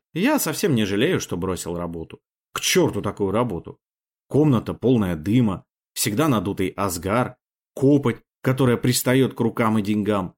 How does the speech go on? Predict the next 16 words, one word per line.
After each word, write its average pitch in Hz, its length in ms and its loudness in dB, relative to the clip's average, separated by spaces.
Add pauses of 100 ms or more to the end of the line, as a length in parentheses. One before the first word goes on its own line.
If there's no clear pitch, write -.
(200)
стук 202 280 -2
машин, 104 600 -2 (280)
незамерзающая 117 960 2
от 107 240 -6
грязи 104 360 0
вода 98 260 0
в 95 80 -4
бассейне, 98 720 -2 (420)
вечные 120 520 0
склоки, 117 600 0
болтовня 135 720 2
и - 120 -4
озорство 104 480 0
парней, 101 560 -2 (500)
шашлычник 143 720 0
Хакдуст, 110 640 -2